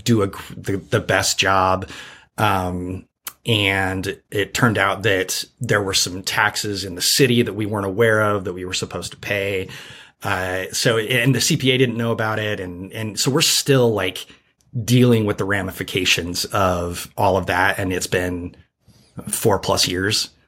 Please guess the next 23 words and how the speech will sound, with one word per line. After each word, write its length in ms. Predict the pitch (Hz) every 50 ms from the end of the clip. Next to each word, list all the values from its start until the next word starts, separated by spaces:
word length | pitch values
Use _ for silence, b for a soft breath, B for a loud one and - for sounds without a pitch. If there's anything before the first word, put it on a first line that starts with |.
| _ _ _ _ _ _ -
uh, 260 | 107 95 90 90 92
since 300 | 90 - - 95 - -
we, 260 | 98 95 90 90 92
since 260 | 90 - - 95 - -
we 60 | 92
started. 680 | 92 - - 92 92 98 101 104 104 98 110 - - -
Um, 460 | 104 98 95 92 90 90 87 87 -
so 480 | - - - - 113 104 101 98 98 95 B B B B B B B B B B _ -
it, 280 | - 143 139 - 143 147 143
that 240 | 127 139 143 143 147
is 160 | 151 131 -
the 100 | 131 117
thing 300 | 110 - 139 123 120 117
that 120 | 107 107 95
I 160 | 95 104 107
am 140 | 104 95 98
probably 480 | - - 113 104 101 101 90 95 95
the 120 | 87 87 82
worst 400 | 85 85 87 98 101 - - 110
at, 340 | 110 113 123 123 - -
is, 240 | 104 101 90 - -
like, 220 | 92 85 85 - -
the, 560 | - 90 87 90 87 87 87 90 90 90